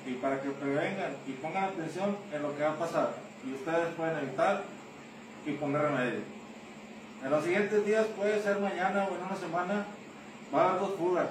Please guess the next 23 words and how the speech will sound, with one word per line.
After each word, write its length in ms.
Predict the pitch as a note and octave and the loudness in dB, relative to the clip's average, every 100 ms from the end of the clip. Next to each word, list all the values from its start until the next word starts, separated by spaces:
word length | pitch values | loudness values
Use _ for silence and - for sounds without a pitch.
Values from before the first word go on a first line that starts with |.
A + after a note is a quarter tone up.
| - - - - - - - - - - - - - | -4 -12 -16 -16 -16 -16 -16 -16 -16 -16 -16 -12 -2
Una 280 | F3+ G#3 | 2 4
en 80 | G#3 | 4
el 60 | G3+ | 4
Cerezo 420 | E3+ F3 F#3+ G#3 | 2 -2 0 0
número 280 | G3+ G3 G3+ | 2 2 2
dos 300 | F3+ G#3+ A3+ - - - - - - - - - - - | 4 4 2 -2 -10 -14 -16 -16 -16 -16 -16 -16 -16 -6
y 100 | D3 | 0
la 140 | D3 D#3 | 2 2
segunda 440 | E3 E3 F#3+ G#3+ | 2 2 2 4
en 60 | G#3 | 4
la 80 | F#3 | 2
Ciudad 280 | E3+ F#3 | 0 0
de 60 | F3+ | 0
México. 340 | F3+ E3 - - - - - - - - - - - - - - - | -2 -4 -6 -10 -12 -14 -16 -16 -16 -16 -16 -16 -16 -16 -16 -12 -10
Ustedes 300 | - E3+ F#3 | -2 0 4
han 160 | G3+ G3 | 4 6
de 80 | G3+ | 6
decir, 420 | F#3+ F3 F3 - | 6 4 4 2
"¿Y 80 | C#3+ | 2
este 240 | D3+ F#3+ - | 2 2 -2
cómo 180 | F3+ F3+ | -2 2
sabe?". 300 | E3+ G3+ G3+ - - - - - - - - - - - - | 4 6 4 0 -10 -14 -16 -16 -16 -16 -16 -16 -16 -16 -2
Pues 140 | C#3+ | -2